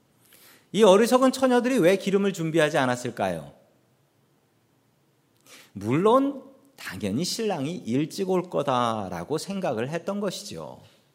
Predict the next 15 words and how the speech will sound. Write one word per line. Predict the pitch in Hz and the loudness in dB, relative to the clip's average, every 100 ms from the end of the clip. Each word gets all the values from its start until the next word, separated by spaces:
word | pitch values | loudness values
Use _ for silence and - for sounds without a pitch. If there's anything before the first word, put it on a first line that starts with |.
| _ _ _ - _ | _ _ _ -20 _
그런데 | 160 180 214 214 | -2 2 0 2
또 | 247 | 2
하나 | 220 214 190 196 170 | 2 0 0 0 -2
이 | 139 | -4
다섯 | 160 120 127 147 | -4 -6 -6 -6
처녀의 | - 151 135 139 | -8 -4 -2 -2
마음속에는 | 113 95 120 120 110 117 131 170 110 - - - - | -2 -2 -4 -6 -6 -2 0 0 -2 -8 -18 -20 -12
이런 | 104 151 190 | -4 -2 2
마음이 | 214 214 208 190 | 2 2 2 0
있었습니다. | 190 180 180 160 156 147 107 85 87 - _ _ _ _ _ _ _ _ _ _ _ _ _ _ _ _ - | -2 -4 -4 0 2 4 0 -4 -14 -20 _ _ _ _ _ _ _ _ _ _ _ _ _ _ _ _ -12
"나만 | 101 95 107 135 165 | -8 -6 -2 -2 -2
안 | 156 147 | -4 -6
가져온 | 139 131 131 | -6 -6 -8
게 | 139 | -8
아니다. | 127 92 - - | -10 -12 -14 -20